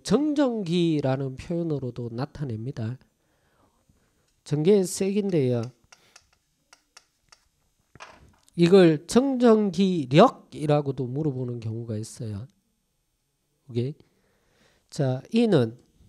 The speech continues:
사 파이 입실론 R 제곱분의 Q죠. 이게 볼트 퍼 메다인데, 계산 문제로 풀 때는 구 곱하기 십의 구 승 곱하기 입실론 S의 R 제곱분의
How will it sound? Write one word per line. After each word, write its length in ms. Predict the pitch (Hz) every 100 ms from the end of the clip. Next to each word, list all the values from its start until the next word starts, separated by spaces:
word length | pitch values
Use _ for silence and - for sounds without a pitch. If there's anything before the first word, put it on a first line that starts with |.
| _ _ _ _ _ _ _ _ _ _ _ _ _ _ _ _ _ _ _ _ _ - _ _ - _ _ _ -
사 320 | - 156 151
파이 400 | 151 196 180 170
입실론 720 | 151 - 165 160 175 190 196 _
R 320 | - 175 175 170
제곱분의 880 | - 127 147 - 147 147 170 180 180 _
Q죠. 600 | - - 175 139 123 131 _ _
이게 140 | 139 131 -
볼트 440 | 156 170 - 156 156
퍼 300 | - 165 170 151
메다인데, 800 | 151 151 151 135 127 131 123 117 _ _ _ _ _ _ _ -
계산 360 | 151 151 202
문제로 400 | 208 214 208 185
풀 200 | 160 -
때는 640 | 151 143 143 151 160 160 156
구 260 | 185 185
곱하기 640 | - 151 - 151 147 135 143
십의 420 | - 175 165 160
구 120 | 160
승 280 | 151 165 156
곱하기 720 | 131 - 139 135 131 143 156
입실론 560 | 156 139 - 151 147 143
S의 640 | 143 - 147 147 160 175 156
R 320 | 165 165 156
제곱분의 760 | - 127 139 135 139 131 147